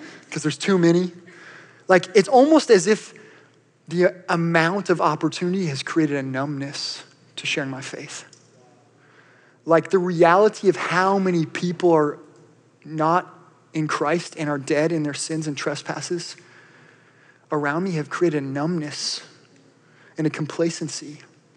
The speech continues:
So, so, so maybe for some of us, it's just like we're numb and we're complacent and we're tired. Like, we have too many things going on in our normal lives to care enough.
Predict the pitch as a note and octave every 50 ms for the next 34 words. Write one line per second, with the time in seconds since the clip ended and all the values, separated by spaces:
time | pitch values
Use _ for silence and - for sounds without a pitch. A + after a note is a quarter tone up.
0 | _ _ _ _ _ _ - - - - - F#3 E3+ - F#3+ F3+ G3+ F3+ - G3+
1 | F#3 F#3 A3 A#3+ C#4 - - - - F#3 G3 B3 B3 - C#3+ - E3 - - D#3
2 | - D#3+ D#3+ D#3+ E3+ D#3+ D3+ D3+ D3+ F3 G#3 A3 G#3 F3 D#3+ D3+ - - D3 -
3 | - F3+ F#3 G3 - G3+ F3 D#3 C#3+ C3 - - - - F#3+ G#3+ G#3+ F#3 E3 D3
4 | D#3+ D3+ - F#3 F#3+ E3 - - - G#3+ G#3 G#3+ F#3+ D#3+ - - - G3 F#3+ G3+
5 | G#3 F#3 D#3 F3+ F3 E3 E3 E3 - - F#3+ F#3 F3 G3 G#3 F#3+ F3+ E3+ D#3 D3+
6 | D#3 E3 F3 F#3+ F#3 E3+ D#3 C#3+ - D3+ D#3 D#3+ F3+ F#3+ F#3+ E3+ - - - -
7 | - - - - F3+ F#3 F3+ F#3 E3 D3+ D3 - - - - -